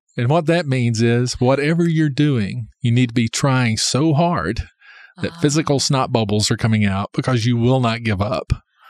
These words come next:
Speaker 2: Oh,
Speaker 1: And
Speaker 2: how about his
Speaker 1: that's Jordan.
Speaker 2: Yeah, yeah. She just goes until she can't stop.
Speaker 1: Oh, yeah.
Speaker 2: Yeah.
Speaker 1: She is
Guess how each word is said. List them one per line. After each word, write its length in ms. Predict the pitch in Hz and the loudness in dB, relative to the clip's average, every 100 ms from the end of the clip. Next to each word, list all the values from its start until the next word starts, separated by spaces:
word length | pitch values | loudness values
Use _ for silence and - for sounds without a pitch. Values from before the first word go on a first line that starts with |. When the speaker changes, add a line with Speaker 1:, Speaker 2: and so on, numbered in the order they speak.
| - | -14
Speaker 2:
Oh, 800 | 190 196 214 226 202 180 165 156 | -12 -12 -14 -14 -12 -12 -12 -4
Speaker 1:
And 260 | 107 110 107 | -2 0 0
Speaker 2:
how 60 | 180 | -4
about 120 | 180 | -12
his 260 | 78 - - _ _ | -18 -20 -20 _ _
Speaker 1:
that's 300 | 120 156 - | -4 0 0
Jordan. 400 | - 131 185 113 - _ - | 0 0 0 -2 -8 _ -16
Speaker 2:
Yeah, 320 | 180 175 143 139 _ _ 175 | -14 -12 -14 -20 _ _ -20
yeah. 320 | 185 214 185 | -18 -16 -18
She 180 | 143 185 | -18 -18
just 380 | - 156 165 - _ _ | -14 -14 -16 -20 _ _
goes 440 | 196 180 190 202 170 | -6 -4 -6 -10 -14
until 240 | 160 170 | -14 -14
she 140 | 156 - 165 | -16 -16 -18
can't 160 | 160 | -16
stop. 160 | - 156 | -6 0
Speaker 1:
Oh, 100 | 190 | 2
yeah. 240 | 131 123 98 - - | 0 -2 -6 -14 -20
Speaker 2:
Yeah. 140 | - - | -20 -12
Speaker 1:
She 260 | - 180 | -2 2
is 280 | 165 107 | 4 2